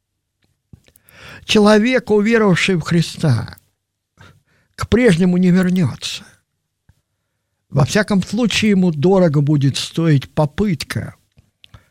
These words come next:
жить привычной жизнью. Как там у Христа сказано и у Петра: "Такому человеку лучше, если бы он вообще не знал правды, чем, познав, от неё отказался".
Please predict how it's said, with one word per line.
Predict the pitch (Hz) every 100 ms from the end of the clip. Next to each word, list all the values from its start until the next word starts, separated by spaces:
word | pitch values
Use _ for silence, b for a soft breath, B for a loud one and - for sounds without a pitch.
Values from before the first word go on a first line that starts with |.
| b -
жить | 127 151 139 -
привычной | 143 135 123 - 139
жизнью. | 123 135 120 - - 110 - _ _ _ _ _ _ _ _ _ _ _ -
Как | 170 180
там | 190 190
у |
Христа | - 175 - 180 156
сказано | - 170 151 135 139
и |
у | 135
Петра: | - 135 131 123
"Такому | 113 123 175 165
человеку | - 165 156 147
лучше, | 151 170 - 143
если | 139 151
бы | 143
он | 131
вообще | 135 - 180
не | 156 127
знал | 113 120 113 117 B B B B -
правды, | 139 131 113 -
чем, | 120 - 120
познав, | 104 - 131 117 143 165 - b b b
от | 131 -
неё | 131 120
отказался". | 110 - 123 117 - -